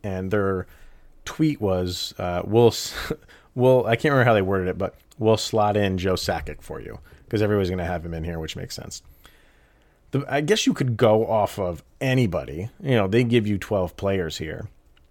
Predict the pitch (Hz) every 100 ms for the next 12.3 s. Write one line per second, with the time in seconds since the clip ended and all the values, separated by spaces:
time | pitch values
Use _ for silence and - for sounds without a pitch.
0 | _ _ _ - - - - 107 98 92
1 | 87 104 101 92 101 98 92 90 92 90
2 | 87 87 87 87 - 87 87 80 87 87
3 | - 85 82 98 - 85 - 90 92 -
4 | 92 90 87 85 82 - - 85 - -
5 | 117 95 92 - - 120 87 104 - -
6 | - _ _ _ - - - - 151 160
7 | 143 120 147 139 147 139 - - - _
8 | _ - 98 131 123 - 127 120 120 -
9 | _ _ _ - - 120 120 117 117 113
10 | 113 98 - 117 110 110 107 - - 113
11 | 107 101 104 101 101 - - 95 98 98
12 | - 101 98